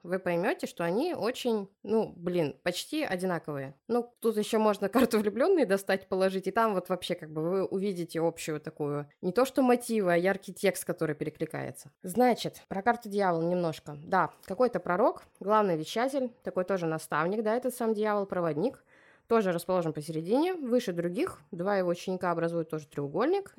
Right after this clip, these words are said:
и они говорят об одном и том же, только с разных точек зрения. Тут спойлер. В аркане Дьявол тоже есть про душу, про мир человечества, там, про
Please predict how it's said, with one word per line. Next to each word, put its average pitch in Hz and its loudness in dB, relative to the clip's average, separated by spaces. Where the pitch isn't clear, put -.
и 190 -4
они 202 0
говорят 233 0
об 185 -2
одном 190 0
и 180 -4
том 349 2
же, 247 -2
только 262 -2
с - -6
разных 240 -2
точек 214 -4
зрения. 190 -2
Тут 311 -2
спойлер. 185 0
В 175 -6
аркане 220 4
Дьявол 196 0
тоже 220 2
есть 190 -2
про 175 -2
душу, 233 -2
про 180 -4
мир 208 -2
человечества, 185 -4
там, 160 -6
про 170 -6